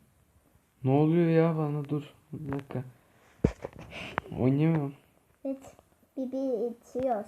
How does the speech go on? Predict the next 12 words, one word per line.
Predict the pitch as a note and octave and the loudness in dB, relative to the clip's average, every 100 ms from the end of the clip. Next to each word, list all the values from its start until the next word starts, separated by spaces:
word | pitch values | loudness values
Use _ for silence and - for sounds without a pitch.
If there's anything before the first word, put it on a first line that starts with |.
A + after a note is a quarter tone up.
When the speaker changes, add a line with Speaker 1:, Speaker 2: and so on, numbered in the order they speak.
| - | -10
Speaker 2:
seni. | G#3+ G3+ G#3 G#3 _ _ - | -10 -10 -10 -14 _ _ -4
Speaker 1:
Aynen. | A#2 B2 A#2+ B2 - - - _ _ _ _ _ _ _ _ _ | -2 -2 -4 -2 6 8 6 _ _ _ _ _ _ _ _ _
Speaker 2:
Bibi | A#3 A#3 | -16 -8
ya | C4+ C4+ C4 C4 | -2 0 -2 -4
sadece | - - C#4 C#4+ C#4+ - C#4+ C#4+ - - - _ - _ | -8 -4 0 0 -2 -2 -4 0 0 0 -12 _ -20 _
Speaker 1:
Bir | B3+ B2 | -2 6
dakika. | A3+ A#3+ B3 | 6 6 4
Speaker 2:
iterdin | C3+ A#3 A3+ | 2 2 -4
onları. | G#3+ G3+ G3+ G3+ G#3 - | -4 -6 -8 -8 -10 -4
Speaker 1:
Oyun | A#2 A#2+ B2 B2+ | 2 4 4 0
kastı | B2 - A#2 - B2+ | -2 0 0 0 -4
biraz. | A#2 B2+ - - | -2 -2 -4 -12